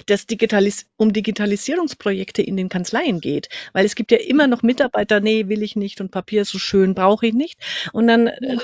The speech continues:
Speaker 1: diskutiert sie immer mit den, mit den Steuerberatern, die dann sagen, "Naja, wir müssen doch alle mitnehmen. Wir, wir müssen doch alle mit ins Boot nehmen." Und da sagt sie inzwischen ganz ehrlich, "Wenn ihr drauf wartet, dass alle ins Boot eingestiegen sind, dann seid ihr gekentert vorher."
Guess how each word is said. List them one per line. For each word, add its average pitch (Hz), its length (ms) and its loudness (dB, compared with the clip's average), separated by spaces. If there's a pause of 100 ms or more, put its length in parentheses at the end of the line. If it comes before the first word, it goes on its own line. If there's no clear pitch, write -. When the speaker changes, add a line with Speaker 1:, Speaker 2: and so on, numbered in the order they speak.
Speaker 1:
diskutiert 262 640 0
sie 320 140 0
immer 262 200 2
mit 240 160 0
den, 214 240 0
mit 214 160 -2
den 202 360 -4
Steuerberatern, 269 840 -2
die 240 100 -2
dann 214 160 2
sagen, 196 220 -6
"Naja, 196 220 -2
wir 196 100 2
müssen 240 260 2
doch 214 220 0
alle 208 260 6
mitnehmen. 170 800 -2
Wir, 208 300 0
wir 220 80 8
müssen 254 340 0
doch 220 200 -6
alle 220 260 4
mit 202 180 -6
ins 180 160 -8
Boot 185 240 -12
nehmen." 165 220 -6 (280)
Und 202 80 2
da 196 60 4
sagt 208 280 0
sie 285 200 2
inzwischen 233 440 -2
ganz 269 240 0
ehrlich, 226 340 0 (340)
"Wenn 262 180 4
ihr 277 120 2
drauf 202 380 -4
wartet, 269 580 -4
dass 202 260 -6
alle 277 280 2
ins 220 280 -4
Boot 226 400 -4
eingestiegen 233 760 -2
sind, - 460 0
dann 202 200 -6 (200)
seid 220 280 0
ihr 233 80 -2
gekentert 214 600 -4
vorher." 160 400 -4